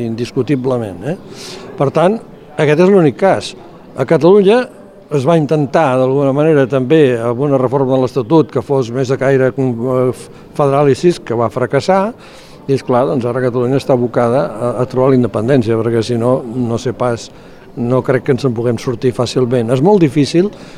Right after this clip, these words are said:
tot el que s'ha plantejat, diguéssim, amb uns estats que estan en contra. És molt difícil perquè tenen tot el poder, no? I llavors amb això no s'ha avançat gens, vaja, vull dir, eh, estem pràcticament allà on érem.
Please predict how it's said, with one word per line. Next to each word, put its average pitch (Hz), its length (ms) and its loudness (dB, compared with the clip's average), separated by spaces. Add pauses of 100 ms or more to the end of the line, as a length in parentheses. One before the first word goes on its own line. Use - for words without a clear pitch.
(140)
tot 151 100 2
el 147 160 4
que 139 80 0
s'ha 135 140 0
plantejat, 127 720 0 (540)
diguéssim, 135 440 2
amb 135 160 4
uns 139 160 2
estats 143 360 0
que 156 80 -2
estan 139 240 0
en 120 100 -4
contra. 123 340 -6 (260)
És 117 140 -10
molt 135 140 0
difícil 143 380 -2
perquè 131 220 2
tenen 135 200 0
tot 135 200 0
el 135 120 2
poder, 131 340 2 (140)
no? 156 160 -6 (540)
I 120 80 -2
llavors 139 280 2
amb 147 140 2
això 160 200 2
no 151 140 2
s'ha 143 140 0
avançat 135 420 0 (220)
gens, 123 420 -4
vaja, 110 240 -4
vull 120 160 -2
dir, 104 240 -6
eh, 107 300 -8
estem 123 340 -4
pràcticament 127 460 0
allà 127 140 2
on 120 100 -4
érem. 147 320 2